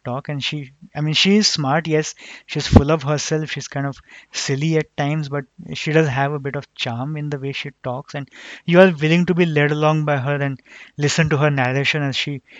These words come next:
kind of diverts from the main thing at points and goes off into these tangents, but it's kind of funny. I would say, uh,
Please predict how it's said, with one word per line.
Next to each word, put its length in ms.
kind 220
of 180
diverts 500
from 300
the 80
main 320
thing 240
at 180
points 320
and 180
goes 220
off 160
into 200
these 240
tangents, 580
but 140
it's 120
kind 240
of 80
funny. 340
I 160
would 180
say, 300
uh, 460